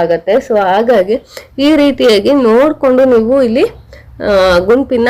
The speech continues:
ಹಾಕೊಳ್ಳಿ, ನೀಟಾಗಿ ಕೂತ್ಕೊಳ್ಳುತ್ತೆ. ಅಂದ್ರೆ ಈ ಕಡೆಗೆ ಒಂದ್ ನಾಲ್ಕು ಬಂತು ಅಂದ್ರೆ ಆ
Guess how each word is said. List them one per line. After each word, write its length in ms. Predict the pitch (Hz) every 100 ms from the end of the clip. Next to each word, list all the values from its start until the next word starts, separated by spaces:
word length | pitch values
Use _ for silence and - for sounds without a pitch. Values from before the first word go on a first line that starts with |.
| 302 254
ಹಾಕೊಳ್ಳಿ, 400 | 202 - 175 - - 233
ನೀಟಾಗಿ 380 | 254 269 269 -
ಕೂತ್ಕೊಳ್ಳುತ್ತೆ. 420 | 233 - 196 185 196
ಅಂದ್ರೆ 160 | 247
ಈ 60 | 247
ಕಡೆಗೆ 220 | 247 240 233
ಒಂದ್ 120 | 226 196
ನಾಲ್ಕು 340 | 208 269 269
ಬಂತು 240 | 240 240 226
ಅಂದ್ರೆ 160 | 185
ಆ 20 | 285